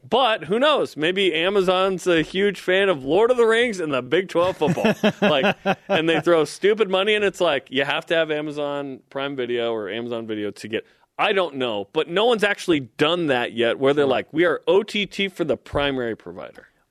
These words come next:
Speaker 2: Well, and I know a lot of people were concerned, well, I mean, it's like thirty-seven and a half million dollars per team in the Big Twelve right now. Is it gonna go all the way down to, like, twenty? I don't think it's gonna be that big of a hit.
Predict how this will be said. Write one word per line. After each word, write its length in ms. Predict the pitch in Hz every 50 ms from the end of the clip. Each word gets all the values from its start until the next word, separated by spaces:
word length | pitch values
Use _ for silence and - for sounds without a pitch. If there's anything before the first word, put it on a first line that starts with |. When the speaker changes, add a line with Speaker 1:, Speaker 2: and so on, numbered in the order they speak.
| -
Speaker 2:
Well, 80 | - 175
and 80 | 190
I 60 | 208 226
know 140 | 285 277
a 60 | 220 202
lot 160 | 208 220 220
of 80 | -
people 320 | - 190 202 - 185 170 156
were 80 | 147
concerned, 580 | 135 - 156 139 - - 180 170 160 147 131 113 _ _ -
well, 220 | 180 190 175 143
I 100 | - 139
mean, 320 | 165 165 160 151 135 123 - _ _ _ _ _ -
it's 320 | - 156 151 - - -
like 180 | 156 139 135 -
thirty-seven 720 | - - - 208 208 208 190 165 - - 190 185 185 180
and 140 | 170 165 151
a 20 |
half 240 | 143 151 165 165 -
million 320 | 170 170 175 170 151 151
dollars 360 | 147 151 147 147 143 139 131 -
per 120 | - 143
team 300 | - - 160 165 165 156
in 80 | 139 131
the 80 | 123
Big 160 | 113 147 139
Twelve 240 | - - 147 135 127
right 120 | 131 127 120
now. 200 | 135 143 131 127
Is 100 | 120 131
it 40 |
gonna 140 | 131 151 156
go 140 | 143 151 147
all 140 | 151 156 147
the 80 | 147
way 100 | 143 147
down 220 | 147 147 147 147 147
to, 60 | 131
like, 180 | 117 110 101 -
twenty? 580 | - - 139 147 160 165 170 170 170 170 160 - _ _ _ _ _ _ _ -
I 80 | 175
don't 140 | 226 277 247
think 160 | - 180 151
it's 120 | 151 - -
gonna 140 | 151 147
be 140 | 131 135 135
that 180 | 123 147 151 135
big 140 | 156 151 139
of 120 | 135 113
a 40 | 107
hit. 480 | 98 - 156 196 220 - _ - -